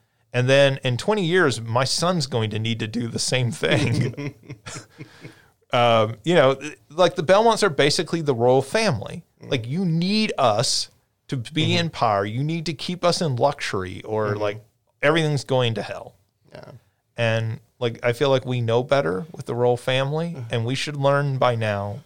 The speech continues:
Speaker 1: We should know better with the Belmonts.
Speaker 2: Well, I, uh, so it also seems kind of like Dracula turned the tables on them, too, with, uh, Soma, right? Just, like,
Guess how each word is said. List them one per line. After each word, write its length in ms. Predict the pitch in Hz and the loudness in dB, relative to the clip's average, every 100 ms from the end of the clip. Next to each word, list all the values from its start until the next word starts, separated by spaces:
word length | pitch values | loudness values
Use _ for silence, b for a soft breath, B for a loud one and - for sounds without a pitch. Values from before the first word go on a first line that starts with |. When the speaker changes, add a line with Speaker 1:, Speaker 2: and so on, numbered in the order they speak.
| _ | _
Speaker 1:
We 80 | 110 | -12
should 160 | 110 120 | -8 0
know 220 | 117 120 | 2 2
better 300 | 117 107 104 | 2 0 0
with 260 | 101 95 - | -4 -6 -8
the 80 | |
Belmonts. 680 | 95 90 87 90 - - - _ _ _ _ _ _ - | -10 -10 -10 -14 -14 -16 -18 _ _ _ _ _ _ 0
Speaker 2:
Well, 180 | 190 - | 0 2
I, 180 | 160 | 0
uh, 180 | 143 - - - - | -2 -8 -16 -20 -12
so 180 | 143 180 | -2 2
it 80 | 165 | 2
also 240 | 190 277 | 0 -2
seems 300 | 294 127 117 | -6 -4 -4
kind 200 | - 113 | -4 -4
of 80 | 107 | -4
like 300 | 101 101 98 | -2 -2 -2
Dracula 420 | 101 95 110 110 101 | -2 -2 -2 -6 -6
turned 220 | 107 110 | -6 -8
the 60 | |
tables 400 | 104 104 147 120 | -8 -8 -6 -6
on 160 | 98 92 | -6 -6
them, 180 | 92 90 | -8 -10
too, 340 | 101 110 101 | -10 -10 -10
with, 300 | 92 92 - _ _ - | -8 -10 -12 _ _ -16
uh, 300 | 50 50 - - - _ | -14 -14 -16 -20 -20 _
Soma, 580 | - 117 123 - - 120 _ _ _ _ | -12 -8 -8 -8 -12 -16 _ _ _ _
right? 180 | - - _ _ _ _ _ _ _ - | -18 -18 _ _ _ _ _ _ _ -16
Just, 140 | 110 | -10
like, 180 | 95 | -10